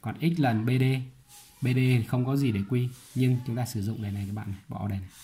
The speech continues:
Đó. B D sẽ chính là gì? Hai lần B P trừ đi B C rồi trừ đi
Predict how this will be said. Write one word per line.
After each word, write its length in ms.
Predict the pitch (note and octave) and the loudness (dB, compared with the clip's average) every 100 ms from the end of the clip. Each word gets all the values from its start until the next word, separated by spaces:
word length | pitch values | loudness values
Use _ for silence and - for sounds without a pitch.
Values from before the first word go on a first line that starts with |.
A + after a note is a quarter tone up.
| - | -8
Đó. 480 | F#2+ G2+ G#2+ G#2+ G#2 - - - - - - - _ _ _ | -4 -2 -2 -2 -6 -14 -20 -20 -20 -20 -20 -20 _ _ _
B 80 | C#3 | 2
D 400 | C3 B2+ B2+ B2 | 4 6 6 4
sẽ 180 | A#2 G2+ | -2 -2
chính 220 | A#2+ B2+ | 0 0
là 160 | C#3 A2 | 0 0
gì? 220 | G#2 G2+ - _ _ _ _ _ _ | 0 -2 -6 _ _ _ _ _ _
Hai 340 | - B2 A#2+ | -4 0 0
lần 280 | A#2 A2 G2 G2 - _ _ _ _ _ - | 2 2 0 -2 -12 _ _ _ _ _ -10
B 160 | B2 A#2 A#2 A#2 | -4 -2 -4 -2
P 40 | B2 A#2+ G#2+ - - - - - - - - - - - - - - | 0 0 -2 -8 -20 -20 -20 -20 -20 -20 -20 -20 -20 -20 -20 -20 -16
trừ 280 | - B2 A2 | -2 2 2
đi 360 | G#2+ A#2 A#2 A2 - - - - - - - - _ _ - _ _ | 2 2 2 -2 -8 -20 -20 -20 -20 -20 -20 -20 _ _ -20 _ _
B 60 | B2 | -4
C 300 | A#2 A2+ - A#2+ A2 G2+ - _ _ _ _ _ _ _ _ _ | -2 -2 -2 0 0 -4 -16 _ _ _ _ _ _ _ _ _
rồi 160 | A2 G2 | -4 -4
trừ 200 | G2 G#2 | -2 -2
đi 300 | G2 G#2+ G#2+ | -2 -2 -6